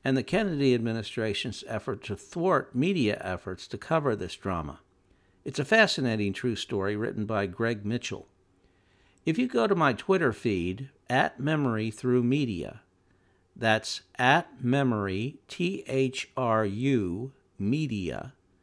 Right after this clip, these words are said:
you can follow a link that I've posted there to enter an Amazon giveaway link for a chance to win this one copy.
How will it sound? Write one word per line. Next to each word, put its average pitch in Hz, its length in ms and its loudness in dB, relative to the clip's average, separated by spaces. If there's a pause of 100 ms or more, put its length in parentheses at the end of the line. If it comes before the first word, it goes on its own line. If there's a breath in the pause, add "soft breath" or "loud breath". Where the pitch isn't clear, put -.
(480 soft breath)
you 165 140 -2
can 220 180 -2
follow 190 400 4
a 143 80 4
link 143 300 2
that 131 100 4
I've 110 240 2
posted 143 480 0
there 101 240 -2
to - 220 -8
enter 143 500 -2
an 110 140 -6
Amazon 156 640 -2
giveaway 117 640 0
link 87 440 -8 (600 soft breath)
for 127 160 0
a 120 60 2
chance 147 440 -4
to 147 160 -4
win 131 240 2
this 123 220 -2
one 113 320 -2
copy. 139 560 -2